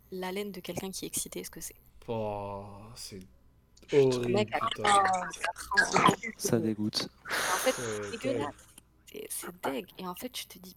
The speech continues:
Speaker 1: putain, un gosse avec un mec qui a plus de cinquante ans. Et toi, t'es là, tu te dis, ouais, ok.
Speaker 3: Ça
Speaker 1: Ok.
Speaker 3: dégoûte.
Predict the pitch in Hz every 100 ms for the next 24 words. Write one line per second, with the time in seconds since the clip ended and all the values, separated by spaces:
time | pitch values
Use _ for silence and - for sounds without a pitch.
0 | - - 254 _ 262 262 190 190 175 208
1 | 294 - - _ _ _ _ - 175 180
2 | 208 - - - - - - - - 285
3 | 196 247 240 277 214 - - - - 180
4 | - 277 294 190 220 - 185 175 175 190
5 | 262 _ _ - - _ _ _ _ -
6 | 170 165 156 - - - 110 113 120 120
7 | 120 113 107 110 -